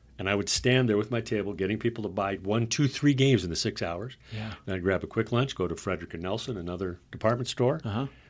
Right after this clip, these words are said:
Speaker 1: work for three more hours in demonstrations, quick dinner. Then I'd go to Capitol Hill and find a knick-knack store and sell there for twelve hours, or another
Speaker 2: Mm-hmm.
Speaker 1: three hours. Then I'd have to go home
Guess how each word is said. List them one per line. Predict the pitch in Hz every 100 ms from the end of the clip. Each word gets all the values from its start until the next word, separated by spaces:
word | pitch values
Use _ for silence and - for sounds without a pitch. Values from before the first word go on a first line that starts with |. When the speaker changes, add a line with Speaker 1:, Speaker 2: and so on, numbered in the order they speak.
| -
Speaker 1:
work | 98 98
for | -
three | - - 110
more | 110 110
hours | 113 113 98
in |
demonstrations, | 95 104 98 113 113 - 147 -
quick | - 113 113 107
dinner. | 113 143 143 - - -
Then | 90
I'd | 90
go | 90 98
to |
Capitol | 95 110 107 107 107
Hill | 123 147 139
and | 123 -
find | - 123
a | 139
knick-knack | 190 190 92 -
store | - -
and | 92
sell | 120 131
there | 196
for | - -
twelve | - 82 -
hours, | 110
or | 95
another | 95 90
Speaker 2:
Mm-hmm. | 110
Speaker 1:
three | 98 80
hours. | 85 - - - - - -
Then | 98 95 160 196
I'd | 135
have | 127
to |
go | 107 95
home | 92 82